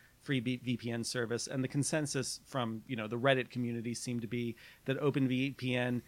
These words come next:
is a little more complicated to set up if you don't have the benefit of, like, a router that helps you out. But it c-, it works for a wider variety of configurations. And WireGuard is one that is a lot easier to set up than Open V P N, but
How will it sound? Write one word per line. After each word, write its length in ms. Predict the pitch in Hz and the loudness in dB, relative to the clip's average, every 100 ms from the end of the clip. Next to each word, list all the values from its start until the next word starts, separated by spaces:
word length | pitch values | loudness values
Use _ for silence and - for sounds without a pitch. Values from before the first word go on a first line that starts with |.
| - | -6
is 140 | 131 123 | 0 4
a 60 | |
little 200 | 131 135 | 4 4
more 140 | 131 120 | 4 2
complicated 680 | - 123 123 - 131 117 | 2 0 0 -4 -4 -4
to 80 | 120 | -6
set 240 | - 123 | -2 2
up 160 | 156 208 | 4 2
if 140 | 147 | 0
you 80 | 120 | -4
don't 140 | 113 107 | -6 -4
have 180 | 107 | -6
the 60 | 104 | -4
benefit 340 | 110 110 - | -2 -2 -4
of, 100 | 104 | -6
like, 180 | 104 104 - | -4 -4 -2
a 60 | |
router 320 | 113 110 110 | 0 0 0
that 140 | 110 - | -2 -4
helps 240 | 110 - | -6 -6
you 100 | 113 | -4
out. 200 | 113 117 - - - | -2 -2 -6 -4 4
But 140 | 139 | 6
it 140 | 135 | 4
c-, 100 | - 175 | 0 -2
it 180 | 156 - | -2 -2
works 300 | 139 135 127 | 0 2 2
for 300 | - 135 127 131 | 0 0 0 0
a 80 | 143 | 0
wider 380 | 127 120 127 127 | 4 8 8 6
variety 420 | 113 123 120 120 | 4 4 4 2
of 80 | 117 | -2
configurations. 840 | - 110 117 117 139 208 240 - - - - | -6 -6 -2 0 0 -2 -2 -4 -8 -18 -4
And 300 | 135 127 117 | 2 2 4
WireGuard 580 | 117 123 127 117 120 117 | 6 8 8 6 4 4
is 140 | 113 | 0
one 260 | 117 120 117 | 0 0 2
that 120 | 113 | 0
is 120 | 113 | 0
a 60 | 117 | 0
lot 260 | 117 113 - | 2 2 0
easier 340 | 214 233 220 135 | -4 -2 2 2
to 80 | |
set 240 | 120 - 117 | 0 0 0
up 120 | 117 | -2
than 100 | 120 | -2
Open 240 | 120 120 | -4 -4
V 120 | 113 113 | -4 -6
P 200 | - 120 | -4 -2
N, 160 | 117 | -2
but 200 | 110 120 | -2 -4